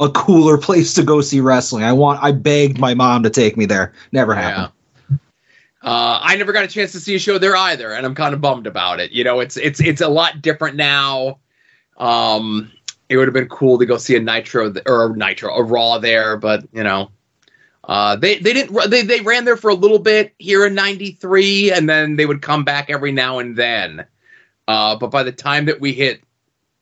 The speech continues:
Speaker 2: like, June, July, they're running in, like, Poughkeepsie and, like, places like that, you know?
Speaker 1: Mm-hmm.
Speaker 2: It just becomes, like, another show. Like, they do, like, the one night live,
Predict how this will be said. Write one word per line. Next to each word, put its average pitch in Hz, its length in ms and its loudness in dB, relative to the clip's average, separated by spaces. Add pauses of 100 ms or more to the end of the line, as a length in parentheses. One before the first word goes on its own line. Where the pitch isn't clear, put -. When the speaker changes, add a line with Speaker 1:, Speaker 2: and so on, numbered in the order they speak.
(360)
Speaker 2:
like, 104 340 -4
June, 135 400 2
July, 113 760 0 (300)
they're 139 220 2
running 127 360 2
in, 120 60 -2
like, 113 240 -4
Poughkeepsie 117 880 -2
and, 107 100 -4
like, 107 160 -4
places 98 360 -2
like 95 180 -4
that, 78 320 -2
you 92 100 -6
know? 104 300 -2 (320)
Speaker 1:
Mm-hmm. 120 400 2 (920)
Speaker 2:
It 123 100 0
just 139 180 -2
becomes, 135 280 -2
like, 135 140 -2
another 123 560 0
show. 117 480 -2
Like, 117 180 -4
they 120 120 0
do, 127 140 0
like, 123 340 0 (500)
the 127 120 2
one 131 280 0
night 131 240 -2
live, 131 720 0